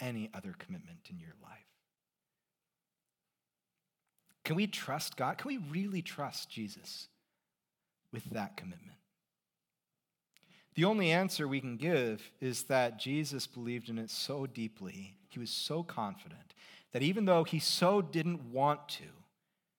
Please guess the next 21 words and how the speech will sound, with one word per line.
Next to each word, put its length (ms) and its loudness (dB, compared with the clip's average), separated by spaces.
he 140 -8
went 220 -6
to 80 -12
the 100 -10
cross 680 -12
and 80 -6
he 60 -4
died 420 -2
in 100 -8
our 360 -6
place 680 -16
so 180 -6
that 140 -6
we 160 -10
could 180 -18
live. 120 -16
He 80 -12
won 320 0
life 300 -2
for 200 -14
us. 340 -16